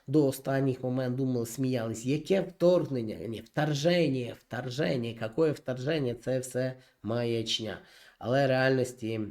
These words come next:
реальності зовсім інші. Тому, е, друзі, хто в Європі, рухайте, рухайте цю ситуацію. І,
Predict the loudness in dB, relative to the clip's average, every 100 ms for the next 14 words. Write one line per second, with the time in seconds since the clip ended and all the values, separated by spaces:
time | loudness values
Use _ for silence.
0 | -12 -16 -10 -6 -2 -2 -4 -8 -12 -10
1 | -4 -4 -4 -6 -6 -6 -8 -6 -10 -10
2 | -4 -2 -4 -6 -18 -20 -20 -20 _ _
3 | _ _ _ 0 2 2 2 4 4 4
4 | 0 2 4 4 6 6 6 6 4 2
5 | 0 4 2 2 -12 _ _ -18 -18 -18
6 | _ _ _ _ _ _ _ _ _ _
7 | _ -20 -18 -6 -4 -4 -6 -8 -12 -8
8 | -8 -8 -8 -8 -6 -4 2 6 6 6